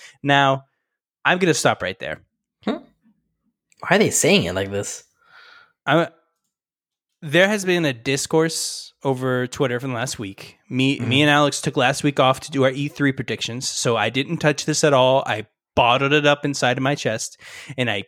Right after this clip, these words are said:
Speaker 1: bitched about it a little bit on Twitter. <laughs> There are a lot of arguments that, first, don't make sense on Twitter.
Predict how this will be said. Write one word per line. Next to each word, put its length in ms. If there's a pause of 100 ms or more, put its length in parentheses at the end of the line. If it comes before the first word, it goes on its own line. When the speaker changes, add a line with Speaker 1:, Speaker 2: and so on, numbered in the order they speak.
(100)
Speaker 1:
bitched 240
about 260
it 80
a 60
little 220
bit 100
on 140
Twitter. 300 (440)
<laughs> 60 (2250)
There 300
are 220
a 80
lot 240
of 120
arguments 640
that, 240
first, 520 (120)
don't 220
make 180
sense 500 (680)
on 140
Twitter. 320